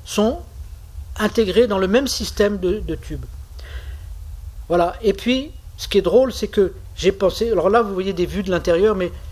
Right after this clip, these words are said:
ce qui est intéress-, là, c'est, c'est des vues de nuit. Je vais pas vous raconter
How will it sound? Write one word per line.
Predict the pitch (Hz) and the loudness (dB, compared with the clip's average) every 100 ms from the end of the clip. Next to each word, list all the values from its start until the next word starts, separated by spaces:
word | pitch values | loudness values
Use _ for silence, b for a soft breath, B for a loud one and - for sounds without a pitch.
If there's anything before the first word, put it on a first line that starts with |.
| B - - - - - - - - | B -14 -14 -14 -14 -16 -16 -16 -14
ce | - | -12
qui | - | 2
est | 190 | 2
intéress-, | 202 208 220 | 4 2 4
là, | 214 | 4
c'est, | 214 175 170 - | 2 -8 -12 -8
c'est | 185 | -2
des | 170 | -2
vues | 151 180 | -2 0
de | 175 | 0
nuit. | 156 185 247 B B - | 2 -2 -2 B B -4
Je | |
vais | 175 | 0
pas | 175 208 | 4 2
vous | 190 | 2
raconter | 190 202 180 - | -2 -2 -6 -6